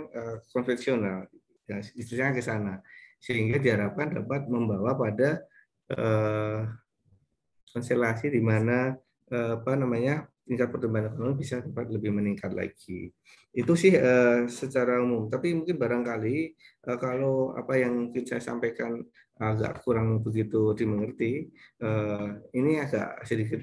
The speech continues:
repot untuk menjelaskan bagi saya. Karena bagi, eh, kami adalah, eh, ekonomi syariah itu menjadi salah satu program kebijakan Bank Indonesia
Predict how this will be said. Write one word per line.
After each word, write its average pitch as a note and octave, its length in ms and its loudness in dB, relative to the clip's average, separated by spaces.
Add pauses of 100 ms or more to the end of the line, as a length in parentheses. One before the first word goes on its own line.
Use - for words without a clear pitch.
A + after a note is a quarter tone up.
repot B2+ 240 -2
untuk A#2 160 0
menjelaskan G#2+ 400 0
bagi G#2 160 -2
saya. G2 320 -4 (400)
Karena B2+ 320 2
bagi, A2 440 2
eh, G#2+ 220 -4
kami B2+ 340 -2
adalah, A#2+ 360 -2 (160)
eh, G#2 320 -2
ekonomi A2+ 320 0
syariah A2 400 0
itu E3 80 0
menjadi A#2+ 320 0
salah A2+ 320 -4
satu G#2+ 400 -6
program A#2 440 -2
kebijakan A2 440 -4
Bank G#2+ 160 -2
Indonesia G2+ 640 -2